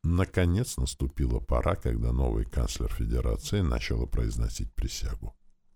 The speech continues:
Это был самый торжественный и одновременно самый напряжённый для службы безопасности момент.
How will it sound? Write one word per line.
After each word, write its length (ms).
Это 180
был 160
самый 360
торжественный 920
и 80
одновременно 680
самый 340
напряжённый 680
для 180
службы 400
безопасности 840
момент. 440